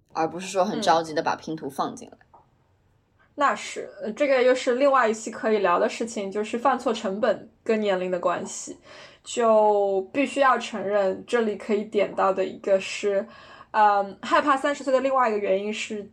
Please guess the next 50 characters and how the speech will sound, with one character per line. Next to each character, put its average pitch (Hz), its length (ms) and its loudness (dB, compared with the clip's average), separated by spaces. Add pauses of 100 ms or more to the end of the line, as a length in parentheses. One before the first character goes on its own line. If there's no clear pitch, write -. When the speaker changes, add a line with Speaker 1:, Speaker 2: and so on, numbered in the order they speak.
(120)
Speaker 2:
大 302 180 6
部 254 120 -4
分 262 160 -2
的 226 100 0
我 196 240 4
们 147 400 -10 (320)
在 233 220 2
三 269 200 0
十 277 140 -6
岁 233 220 2
以 190 100 -8
前 - 220 -10
的 190 100 -4
犯 226 180 0
错 220 140 -2
成 196 240 -6
本 190 160 0
是 185 100 -10
非 202 140 -2
常 185 260 -6
低 226 200 -2
的。 208 180 -2
Speaker 1:
对。 - 180 -10 (220)
Speaker 2:
因 220 220 -2
为 214 720 4
就 277 160 4
假 220 240 0
设， 277 180 2
比 220 100 -2
如 202 160 -2
说， 233 200 0
大 247 120 4
部 214 100 -4
分 226 120 -2
的 220 100 2
我 202 140 4
们 180 300 -2
是 208 240 -2
在 214 240 -2
二 226 260 2
十 202 280 -6
六 226 180 -2
七 - 180 -12
岁 254 180 2
左 233 160 -6
右 180 200 0
结 185 200 -4
婚 233 300 0
成 196 240 -6
家， 240 340 0